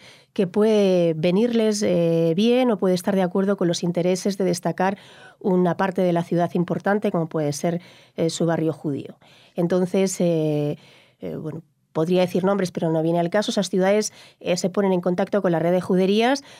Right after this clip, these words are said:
para expresar su interés de entrar en la red de juderías, mm, pasa, tiene que pasar por Asamblea General, pero ellos re-, reciben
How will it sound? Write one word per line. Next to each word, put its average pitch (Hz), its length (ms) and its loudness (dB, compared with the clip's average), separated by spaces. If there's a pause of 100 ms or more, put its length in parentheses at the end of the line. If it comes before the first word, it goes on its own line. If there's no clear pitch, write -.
(160)
para 180 220 0
expresar 170 480 -2
su - 120 -6
interés 160 380 -2
de 143 80 -6
entrar 151 320 -4
en 151 80 -6
la 147 80 -6
red 156 140 -10
de 147 60 -10
juderías, - 640 -14 (520)
mm, 151 400 -6 (480)
pasa, 175 280 -2
tiene 165 200 -2
que 160 120 -6
pasar 175 280 -4
por 170 120 -4
Asamblea 160 420 -4
General, 202 460 0
pero 190 160 -2
ellos 180 200 0
re-, 165 260 -6
reciben 202 560 -2